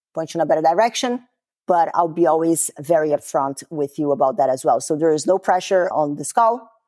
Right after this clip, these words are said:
It's a fifteen minute call. So look down below, see if we can even help you, and we'll take the conversation from there.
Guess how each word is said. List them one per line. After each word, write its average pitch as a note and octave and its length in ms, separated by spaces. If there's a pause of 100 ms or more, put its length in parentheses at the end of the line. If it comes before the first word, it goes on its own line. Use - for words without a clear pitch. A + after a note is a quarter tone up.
(120)
It's - 80
a E3 40
fifteen F3+ 380
minute E3 200
call. E3 340 (220)
So F3+ 280
look G3+ 240
down F#3 180
below, F3 480 (100)
see G3 560
if - 420 (160)
we F#3 120
can F3 160
even F3 200
help G#3+ 300
you, A#3+ 180 (400)
and G3 360
we'll G3 160
take G3 200
the F#3+ 80
conversation F3+ 520
from F3 180
there. A#3 280